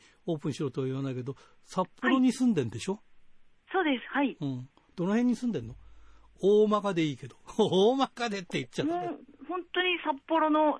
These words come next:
Speaker 2: なんていうんですか、中心部といいますか。
Speaker 1: ああ、そうなんだ。
Speaker 2: はい。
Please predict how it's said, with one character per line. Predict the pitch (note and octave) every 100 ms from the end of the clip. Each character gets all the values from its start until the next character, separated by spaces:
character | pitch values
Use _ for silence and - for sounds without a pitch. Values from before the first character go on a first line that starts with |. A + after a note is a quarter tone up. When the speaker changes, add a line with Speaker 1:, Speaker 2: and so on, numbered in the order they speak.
| A#3+ -
Speaker 2:
な | C#4+
ん | C4
て |
い | G#3+
う |
ん |
で | F3+
す |
か、 | -
中 | - B3 A#3+ A#3+
心 | C4 G#3
部 | F3
と | E3+
い |
い |
ま | A3+ C#4+ C#4+
す | -
か。 |
Speaker 1:
あ | D4
あ、 |
そ |
う | D#4
な | A#3+
ん |
だ。 | D3+
Speaker 2:
は | A#2+ - - - - C4 B3
い。 | F3+